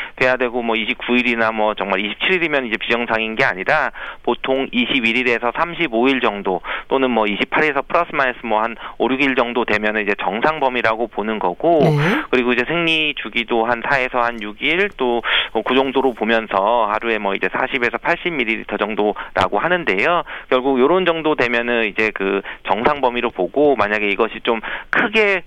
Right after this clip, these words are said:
Speaker 1: 벗어나는데
Speaker 2: 네.
Speaker 1: 그런 것들이 좀 너무 차이가 나거나 계속 반복적으로 벗어나는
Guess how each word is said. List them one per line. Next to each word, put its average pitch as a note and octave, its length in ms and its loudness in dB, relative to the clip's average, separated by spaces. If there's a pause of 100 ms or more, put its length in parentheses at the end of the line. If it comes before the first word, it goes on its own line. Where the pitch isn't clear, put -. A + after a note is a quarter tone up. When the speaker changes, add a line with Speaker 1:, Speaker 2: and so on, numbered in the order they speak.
(120)
Speaker 1:
벗어나는데 A2 1000 0
Speaker 2:
네. C#3+ 280 2
Speaker 1:
그런 A2+ 280 2
것들이 A2+ 360 0
좀 A2 200 -2
너무 A2+ 280 2
차이가 E3 360 0
나거나 A2 420 0
계속 - 260 -6
반복적으로 B2 720 0
벗어나는 G#2+ 600 0